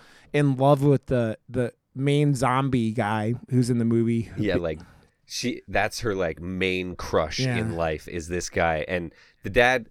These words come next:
Speaker 2: I don't think went out of his way, but definitely put it on the table. "We should probably try and get him in this."
Speaker 1: Yeah.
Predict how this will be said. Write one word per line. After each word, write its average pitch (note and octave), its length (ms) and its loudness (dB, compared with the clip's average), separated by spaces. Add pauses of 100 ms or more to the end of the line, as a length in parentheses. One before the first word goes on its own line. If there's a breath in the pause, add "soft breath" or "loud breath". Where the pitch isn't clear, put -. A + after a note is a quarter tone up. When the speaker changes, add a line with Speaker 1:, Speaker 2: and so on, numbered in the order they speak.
(340)
Speaker 2:
I C#3+ 120 2
don't E3 120 -2
think - 180 -6
went G#2+ 200 0
out G2+ 200 0
of A#2 80 -4
his C3 160 -4
way, C#3 160 -2
but B2 180 -4
definitely G2+ 380 -4
put A2+ 240 -2
it G#2 80 -2
on G2 100 0
the F#2 80 -6
table. F2 420 -2
"We A#2+ 140 -8
should - 180 -10
probably G#3 280 -6
try C3+ 180 -6
and A#2+ 80 -8
get A2+ 140 -4
him A2+ 380 -2
in E2 220 -10
this." D#2+ 260 -6
Speaker 1:
Yeah. C3 220 4